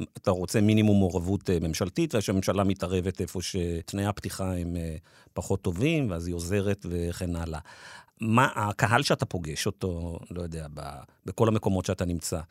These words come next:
איפה לפי דעתך נמצא האנשים ש-, אה, אוהבים את הסטנדאפ שלך, איפה הם נמצאים כלכלית?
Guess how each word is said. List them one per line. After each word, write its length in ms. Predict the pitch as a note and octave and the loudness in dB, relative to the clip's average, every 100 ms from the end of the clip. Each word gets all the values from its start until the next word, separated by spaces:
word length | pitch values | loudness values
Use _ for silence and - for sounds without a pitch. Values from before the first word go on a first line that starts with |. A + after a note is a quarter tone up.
| - - | -20 -4
איפה 200 | A2+ C#3 | -2 2
לפי 240 | A2+ - G2+ | 0 2 0
דעתך 240 | F2 - F#2 | 0 0 0
נמצא 580 | F2 - G2+ F#2 F2+ E2+ - - | 0 0 -2 0 -2 -4 -10 -4
האנשים 480 | G#2+ A2 - C#3+ C#3+ | 2 4 4 4 2
ש-, 120 | - B2+ A2 G2+ - - - _ - | 4 4 6 4 0 -14 -20 _ 0
אה, 140 | F#2+ | 2
אוהבים 400 | G2 G#2 G2 A#2+ | 8 6 8 4
את 100 | A2+ | 4
הסטנדאפ 400 | G#2+ - G#2+ G2 | 2 2 2 2
שלך, 320 | - G#2 - G#2+ A#2+ - | 0 -2 2 2 2 2
איפה 220 | A2+ A2 | 0 4
הם 60 | G2+ | 2
נמצאים 320 | F2+ F#2 E2+ | 2 -2 -4
כלכלית? 580 | D#2+ D#2+ C#2 C#2+ - | -6 -8 -10 -12 -16